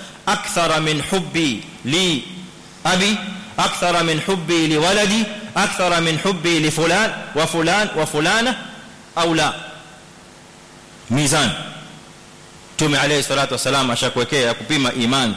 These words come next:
yako iko kiasi gani. ثالثا، Mahabbatu salihin, kupenda wale waja wema, mina sahabati,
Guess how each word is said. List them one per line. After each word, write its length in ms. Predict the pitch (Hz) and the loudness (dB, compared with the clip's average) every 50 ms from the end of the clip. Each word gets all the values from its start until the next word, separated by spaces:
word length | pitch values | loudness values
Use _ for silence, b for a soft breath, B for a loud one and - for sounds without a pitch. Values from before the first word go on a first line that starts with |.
| - - - - - - | -6 -12 -16 -16 -6 -2
yako 360 | 123 139 147 - - 123 120 | 0 2 2 2 2 0 0
iko 180 | 120 117 120 104 | 0 0 -2 -4
kiasi 280 | 95 107 98 - 101 | -4 -4 -4 -4 -6
gani. 180 | 92 87 76 - - - - - - - - - - - - - - - - - - - B B B B B B B B B B B B - - - - | -6 -8 -12 -14 -16 -20 -20 -20 -20 -20 -20 -20 -20 -20 -20 -20 -20 -20 -20 -20 -20 -20 B B B B B B B B B B B B -20 -16 -8 -4
ثالثا، 540 | - 185 233 262 262 269 - - 262 285 277 - - - - - - - - - 123 | 0 2 2 2 2 2 2 2 2 2 2 0 -2 -8 -12 -14 -14 -16 -10 -4 -2
Mahabbatu 680 | 135 139 - 185 202 175 147 127 147 139 131 - 131 | -2 0 0 0 0 0 0 0 -2 0 0 0 0
salihin, 640 | - - - 135 120 113 107 95 - - 113 92 78 - - - - - - | 0 2 2 2 2 0 0 -2 -2 -4 -4 -6 -6 -10 -14 -18 -20 -18 -8
kupenda 580 | - 127 104 - 147 147 147 147 143 139 139 143 139 - - - | -6 -6 -2 0 0 0 2 2 0 0 -2 -2 -6 -10 -6 -2
wale 320 | 107 127 135 131 127 120 | 0 0 2 2 2 2
waja 320 | 113 120 127 123 117 113 | 2 2 0 2 0 0
wema, 320 | 110 120 123 120 117 104 - - - - - - - - - - - | 2 2 2 0 0 -2 -4 -8 -14 -18 -20 -20 -20 -20 -20 -8 -4
mina 240 | 127 135 139 131 120 | -2 0 0 0 0
sahabati, 760 | - - 120 107 - 131 123 117 110 113 107 - - 110 | 0 -2 -2 -2 0 0 0 2 0 -2 -4 -4 -6 -8